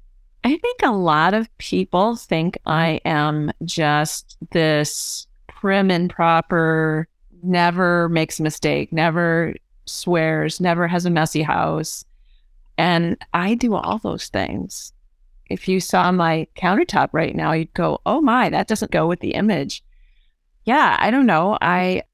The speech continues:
think there's a professional side, but there's also a very personal side. And I,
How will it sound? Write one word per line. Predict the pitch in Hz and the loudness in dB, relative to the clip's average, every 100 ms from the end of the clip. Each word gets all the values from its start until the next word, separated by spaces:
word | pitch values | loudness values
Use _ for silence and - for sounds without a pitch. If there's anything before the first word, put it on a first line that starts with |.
| _ 254 | _ -2
think | 247 | 0
there's | 233 190 | 0 0
a | 185 | -2
professional | - 175 190 190 - 170 | -4 -2 0 0 -2 -4
side, | - 139 135 147 196 | -2 -2 0 -2 -4
but | 202 | -2
there's | 214 190 | -2 0
also | - 202 202 214 | 0 0 0 0
a | 190 | 0
very | 170 160 160 | 2 2 0
personal | - 143 139 - 165 175 | -2 -6 -4 -2 -2 -2
side. | - 165 170 175 175 | -2 0 2 0 -2
And | 170 | -2
I, | 160 156 156 156 | -2 -2 -2 -4